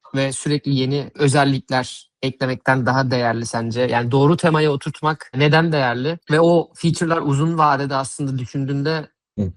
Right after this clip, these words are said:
Speaker 1: neye mal oluyor?
Speaker 2: Ya, yeni özellikler kısa vadede heye-, heyecan verici olsa da her ekleme uzun vadede bakım ve performans yükü getiriyor kendisiyle. Gerçek güç ölçeklenebilir bir temada yatıyor.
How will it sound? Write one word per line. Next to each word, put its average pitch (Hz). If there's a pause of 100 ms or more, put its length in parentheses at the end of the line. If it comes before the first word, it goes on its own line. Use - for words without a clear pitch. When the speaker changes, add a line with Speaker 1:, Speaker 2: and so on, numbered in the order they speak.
(140)
Speaker 1:
neye 143
mal 127
oluyor? 110
Speaker 2:
Ya, 127
yeni 135
özellikler 151
kısa -
vadede 135
heye-, 123
heyecan 120
verici 117
olsa 110
da 123
her 117
ekleme 117
uzun 117
vadede 110
bakım 113
ve 104
performans 104
yükü 98
getiriyor 85
kendisiyle. 85 (100)
Gerçek -
güç -
ölçeklenebilir 120
bir 101
temada 98
yatıyor. 95